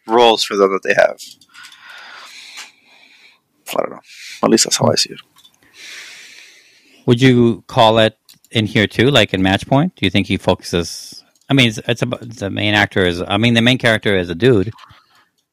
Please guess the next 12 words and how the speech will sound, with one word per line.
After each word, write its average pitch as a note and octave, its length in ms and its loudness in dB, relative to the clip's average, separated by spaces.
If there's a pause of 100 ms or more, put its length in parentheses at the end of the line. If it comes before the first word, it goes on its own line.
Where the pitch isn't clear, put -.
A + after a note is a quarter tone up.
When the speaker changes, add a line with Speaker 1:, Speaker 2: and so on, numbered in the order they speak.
(500)
Speaker 1:
Mm-hmm. A2+ 140 -10
Speaker 2:
and G#2 180 0
this A#2 140 -2
is B2 180 -2
like G#2+ 160 2
a F#2+ 40 2
replay F#2+ 680 0
of, F2 360 0
uh, D#2 180 2
Crimes F#2 440 0
and F2 100 0
Misdemeanors. E2+ 880 -2